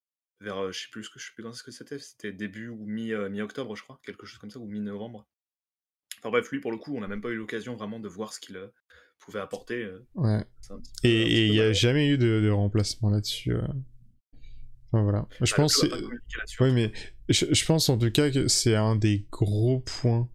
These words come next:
Speaker 2: d'amélioration que le club peut avoir, heu, en tout cas dans la prochaine saison. Alors j'espère que dans le, le nouveau staff, il y aura, heu, prise en compte de,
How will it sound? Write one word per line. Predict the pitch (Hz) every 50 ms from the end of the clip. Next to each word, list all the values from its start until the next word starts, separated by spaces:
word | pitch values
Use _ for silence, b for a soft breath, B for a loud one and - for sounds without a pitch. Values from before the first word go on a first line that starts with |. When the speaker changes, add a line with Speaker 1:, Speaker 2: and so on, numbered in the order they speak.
| - -
Speaker 2:
d'amélioration | 117 113 110 107 107 107 107 107 104 107 104 101 - - 120 113 113 113
que | - - 113
le | 107
club | - - - - 117 113 110
peut | - - - 113 110
avoir, | 104 107 110 104 101 - - _ _ _ _ _ _ _ _ _ _ _ _ _ -
heu, | 123 120 113 - - - - 127 131 131 131 123
en | 120 120
tout | - - -
cas | - 113
dans | 107 110 104
la | 101 104
prochaine | 101 - - 110 113 110 117 113 107
saison. | - - 110 107 107 110 - - _ _ _ -
Alors | - 113 107 104 104 104 101
j'espère | 98 113 110 - - - - 135 131 131 117 - - - -
que | 120
dans | 113 104 107 104
le, | 101 104 104 101 101 101 98 101 - b b b b b b b b b b _ -
le | 113 107
nouveau | 107 110 110 113 120 123
staff, | 117 - - - 127 123 127 123 - - - - - - - - - - - - - - - -
il | 123 110 110 110
y | 113 117
aura, | 113 110 110 113 113 113 - - - - - - - - - -
heu, | 117 113 110 101 -
prise | - - - 110 110
en | 104 101
compte | - 110 110 104
de, | 104 104 104 117 120 120